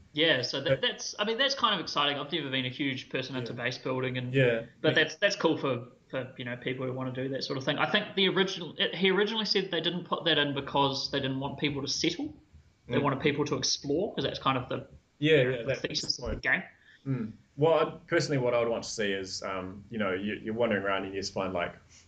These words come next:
Speaker 2: you know, one room buildings with one alien in them. Like, like, I'd, I'd want to see, like, a big city in it, but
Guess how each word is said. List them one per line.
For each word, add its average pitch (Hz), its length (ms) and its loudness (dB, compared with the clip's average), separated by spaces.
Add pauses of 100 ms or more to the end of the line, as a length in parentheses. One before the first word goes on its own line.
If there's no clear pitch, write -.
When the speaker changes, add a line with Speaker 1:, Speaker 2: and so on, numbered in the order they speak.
(800)
Speaker 2:
you 98 100 -4
know, 90 100 0
one 101 220 2
room 92 200 0
buildings 92 420 0
with 95 160 -10
one 95 160 -2
alien 92 340 0
in 87 100 -6
them. 87 240 -8 (140)
Like, 90 300 -4 (840)
like, 98 300 -6 (480)
I'd, 104 280 0
I'd 113 200 0
want 123 200 2
to - 100 -6
see, 98 460 0 (220)
like, - 160 -8
a 92 40 -10
big 92 160 -4
city 92 260 -4
in 90 100 -2
it, - 140 -8
but 90 300 0